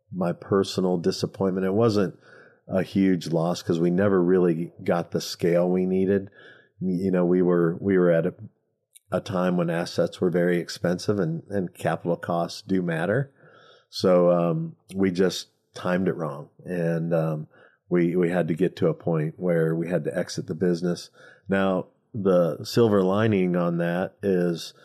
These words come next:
the C O O of that business is now the C E O of another pump company that's doing really well.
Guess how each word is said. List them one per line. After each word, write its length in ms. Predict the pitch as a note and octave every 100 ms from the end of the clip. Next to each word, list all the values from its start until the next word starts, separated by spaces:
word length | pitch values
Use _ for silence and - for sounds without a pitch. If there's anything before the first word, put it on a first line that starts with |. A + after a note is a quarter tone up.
| - - _ -
the 100 | E2
C 260 | - G#2+
O 60 | F2+
O 240 | F2+ G2+
of 160 | F#2+ E2
that 260 | F2+ F2+ F2+
business 460 | F#2+ F2+ F#2 -
is 140 | F2 E2
now 180 | F2
the 120 | E2 D#2+
C 420 | - A2+ D#2+ E2+
E 60 |
O 360 | F2 F2 F2 F#2
of 420 | F#2+ F2+ E2+ E2
another 320 | D#2+ F#2 F2 E2
pump 320 | - C#3+ C3+
company 580 | F2+ E2 - F2 F2+ -
that's 240 | E2+ -
doing 240 | - F#2+ F2+
really 260 | G2 F#2+
well. 400 | F2+ A2 D#2+ -